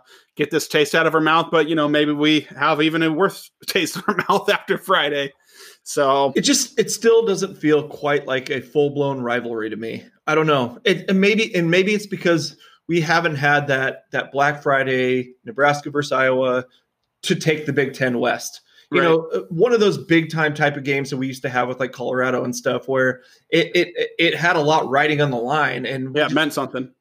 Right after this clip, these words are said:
Speaker 2: we haven't had that yet because, w-, you know, when we were, you know, doing our nine and, nine and three, ten and two thing, you know, with the Burkhead and boys,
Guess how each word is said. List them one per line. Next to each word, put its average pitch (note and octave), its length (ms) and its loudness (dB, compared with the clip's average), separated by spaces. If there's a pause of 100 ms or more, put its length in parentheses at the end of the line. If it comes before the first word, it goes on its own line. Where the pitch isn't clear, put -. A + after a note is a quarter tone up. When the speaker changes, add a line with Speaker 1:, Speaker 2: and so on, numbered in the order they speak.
Speaker 2:
we F3 140 2
haven't F#3+ 240 4
had G3 260 2
that D3+ 140 2
yet B2+ 180 0
because, C#3 380 -4
w-, D#3 260 -10
you D#3 100 -2
know, D3+ 80 0
when D3 240 -2
we F#3 140 -4
were, D#3 460 2
you C3+ 160 -6
know, C3+ 100 -4
doing D3 280 0
our C#3 140 0
nine C#3+ 320 -2
and, C3+ 360 -10 (640)
nine D3 220 2
and C#3 140 0
three, D3 400 4
ten D3+ 200 2
and D3 120 -2
two F#3 180 0
thing, C#3+ 520 -4
you C#3+ 120 -6
know, C3+ 120 -4
with C3+ 200 -8 (180)
the D3 60 -18
Burkhead D3 460 0
and C3+ 100 -14
boys, C#3 460 -2